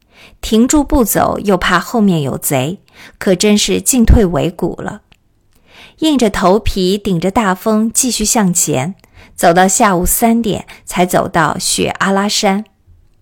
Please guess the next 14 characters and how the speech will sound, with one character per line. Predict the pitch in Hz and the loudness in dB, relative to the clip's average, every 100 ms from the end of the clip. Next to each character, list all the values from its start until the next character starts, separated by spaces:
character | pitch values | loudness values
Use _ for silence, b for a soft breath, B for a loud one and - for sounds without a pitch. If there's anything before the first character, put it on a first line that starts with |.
| _ b b b b | _ b b b b
因 | 311 | 0
为 | 294 277 285 | 2 2 2
这 | 294 | 0
座 | 262 240 | 2 0
山 | 226 240 240 | 2 2 2
里 | 220 160 | 0 0
盛 | - - 226 | 0 0 0
产 | 190 156 | -2 -4
一 | 190 | -4
种 | 190 190 | -4 -2
草 | 220 - - - | -2 -4 -6 -4
药， | 202 175 B B B | -2 -2 B B B
故 | 214 | 0
名 | 185 165 151 | 2 0 -4